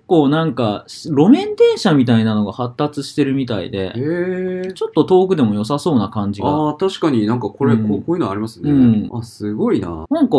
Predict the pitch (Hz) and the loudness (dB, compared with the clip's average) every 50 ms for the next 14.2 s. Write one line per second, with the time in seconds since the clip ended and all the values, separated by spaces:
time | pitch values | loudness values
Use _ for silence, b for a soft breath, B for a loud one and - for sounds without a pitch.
0 | 120 113 107 92 - - - 240 277 311 330 330 320 320 285 311 302 - - - | 4 4 4 0 -4 -2 2 4 4 4 4 0 -2 -2 0 0 0 -2 -4 -6
1 | - 277 262 254 254 262 254 247 240 233 226 233 220 127 104 - - _ _ _ | -2 2 4 6 6 6 6 6 4 6 6 4 4 4 0 -4 -10 _ _ _
2 | _ _ _ - 139 135 127 131 127 - 214 214 240 233 240 240 240 240 247 233 | _ _ _ -6 -2 0 0 0 -2 -2 0 0 2 2 4 4 4 4 4 4
3 | 220 160 123 117 110 113 120 120 117 113 107 101 95 95 92 90 90 - _ _ | 4 4 4 4 6 4 4 4 4 2 2 0 -2 -4 -6 -8 -10 -12 _ _
4 | _ _ _ _ _ _ _ _ _ - 117 104 101 98 95 95 98 98 95 95 | _ _ _ _ _ _ _ _ _ -8 -6 -4 -4 -4 -4 -6 -6 -6 -6 -6
5 | 92 - _ - 123 117 113 101 90 85 - 95 101 98 98 95 - - 226 233 | -8 -12 _ -10 -8 -8 -6 -8 -8 -8 -8 -8 -6 -6 -6 -8 -8 -4 -2 0
6 | 233 233 233 233 233 226 226 226 220 214 214 - _ _ _ _ _ _ - - | 2 2 2 2 2 2 2 0 -2 -4 -8 -14 _ _ _ _ _ _ -12 -8
7 | 180 208 208 196 190 196 196 202 190 156 117 - 101 98 95 95 95 - - 92 | -4 -2 -2 0 0 0 0 0 0 0 0 -2 -2 -4 -6 -6 -8 -10 -10 -12
8 | 87 87 - _ _ _ - 95 98 95 92 - 104 101 98 98 95 92 90 92 | -12 -12 -14 _ _ _ -8 -6 -4 -2 -2 -4 -4 -6 -8 -8 -10 -12 -14 -18
9 | _ _ _ - - 320 320 - _ _ _ - 151 131 110 107 92 78 - - | _ _ _ -6 -6 -6 -6 -8 _ _ _ 0 0 2 2 2 -2 -4 -8 -14
10 | _ _ _ _ _ _ _ _ - - 117 120 113 107 107 107 107 104 107 80 | _ _ _ _ _ _ _ _ -12 -10 -6 -4 -2 -2 -2 -2 -4 -4 -6 -8
11 | - - - - 139 147 160 - - - _ _ _ _ _ _ _ _ _ _ | -12 -14 -12 -10 -10 -10 -10 -10 -14 -20 _ _ _ _ _ _ _ _ _ _
12 | _ _ _ _ _ _ _ _ 117 117 117 - 131 120 120 - - 147 123 95 | _ _ _ _ _ _ _ _ -6 -6 -4 -4 -6 -4 -2 -2 -2 0 -2 -4
13 | 95 85 71 - - 82 80 - - 104 110 104 135 131 123 113 107 107 120 117 | -6 -6 -10 -12 -14 -18 -18 -14 -10 -8 -4 -2 0 2 2 2 0 0 -4 -6
14 | 120 - - - | -6 -8 -10 -14